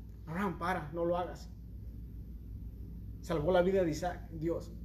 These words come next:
Y en este momento Dios está salvando tu vida.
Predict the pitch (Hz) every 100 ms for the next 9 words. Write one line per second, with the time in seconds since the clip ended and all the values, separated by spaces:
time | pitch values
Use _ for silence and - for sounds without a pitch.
0 | - - - - - - - - - -
1 | - 170 175 196 277 220 190 254 254 190
2 | 214 214 208 190 196 226 220 170 202 196